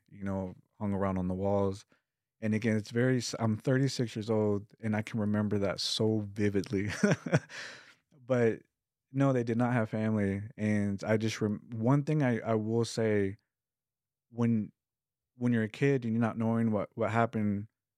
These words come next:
and again, uh, like I said, I'm a big, strong believer in God. So, like, back then, you don't know what kind of mysterious ways that God's working in.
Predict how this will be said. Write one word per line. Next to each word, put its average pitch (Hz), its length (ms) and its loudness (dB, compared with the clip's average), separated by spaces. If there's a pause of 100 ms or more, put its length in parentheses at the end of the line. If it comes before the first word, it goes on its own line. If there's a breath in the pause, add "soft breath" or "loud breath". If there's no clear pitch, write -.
and 104 80 -2
again, 107 220 2
uh, 82 200 -8 (340)
like 98 120 -14
I - 20 -14
said, 104 160 -8
I'm 95 100 -2
a 92 60 -2
big, 98 240 -2
strong 101 360 -6
believer 98 260 -4
in 92 80 -8
God. 98 280 0
So, 104 120 -8
like, 92 160 -6
back 95 260 -6
then, 98 460 -2
you 101 120 -10
don't 98 180 -6
know 98 440 -2 (280)
what 101 160 -8
kind 101 240 -4
of 95 200 -6
mysterious 98 520 -4
ways 98 260 -2
that 92 120 -8
God's 95 260 -6
working 98 340 -6
in. 95 160 -8